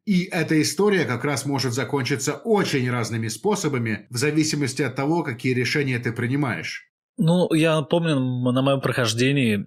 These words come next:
Speaker 2: всё зависело от того, буду ли я играть с ней в снежки или нет в один момент. И от этого менялась вся концовка.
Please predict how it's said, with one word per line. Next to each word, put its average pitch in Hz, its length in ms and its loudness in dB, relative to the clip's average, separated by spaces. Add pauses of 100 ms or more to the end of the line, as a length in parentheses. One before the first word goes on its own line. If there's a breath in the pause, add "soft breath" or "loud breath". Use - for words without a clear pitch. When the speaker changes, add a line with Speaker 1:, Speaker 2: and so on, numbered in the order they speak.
(220)
Speaker 2:
всё 180 280 2
зависело 139 640 4
от 120 100 -4
того, 123 420 2
буду 151 460 0
ли 143 140 2
я 135 160 2
играть 127 300 2
с - 80 -4
ней 131 100 2
в 120 60 -2
снежки 127 340 0
или 117 240 4
нет 107 400 -2 (100)
в 120 60 0
один 123 220 4
момент. 110 480 2
И 156 160 4
от 156 160 2
этого 175 200 2
менялась 147 320 2
вся 143 140 0
концовка. 117 580 0